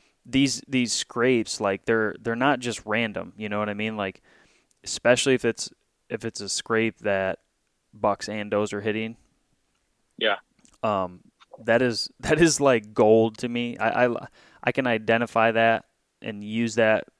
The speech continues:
Speaker 1: I feel like, to a more dangerous hunting extent than I could a rub. Um,
Speaker 2: Mm-hmm.
Speaker 1: I don't know how you feel about that, but I just kinda wanted to compare those for the listeners, like,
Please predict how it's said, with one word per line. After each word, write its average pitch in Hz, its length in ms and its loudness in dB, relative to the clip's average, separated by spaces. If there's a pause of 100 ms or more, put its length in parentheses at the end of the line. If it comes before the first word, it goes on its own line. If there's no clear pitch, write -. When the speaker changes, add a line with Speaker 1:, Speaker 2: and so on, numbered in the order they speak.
(120)
Speaker 1:
I 110 80 -6
feel 110 200 -6
like, 101 200 -4
to 104 440 -8 (280)
a 117 80 -10
more 104 640 -2 (680)
dangerous 107 460 -2
hunting 113 520 -6 (100)
extent 110 540 -4
than 107 100 -6
I 104 140 -4
could 104 320 -2 (100)
a 104 100 -4
rub. 95 400 0 (1080)
Um, 92 340 -6
Speaker 2:
Mm-hmm. 117 260 -8 (400)
Speaker 1:
I 113 80 0
don't 104 80 -4
know 101 100 -4
how 101 60 -4
you 98 120 -8
feel 104 200 -4
about 95 260 -2
that, 98 280 -2
but 98 200 -6
I 110 80 -4
just 107 220 -8
kinda 113 180 -4
wanted 107 240 -6
to 104 80 -8
compare 104 480 -4
those 98 340 -4
for - 160 -20
the - 140 -18
listeners, 101 460 -8
like, 95 280 -6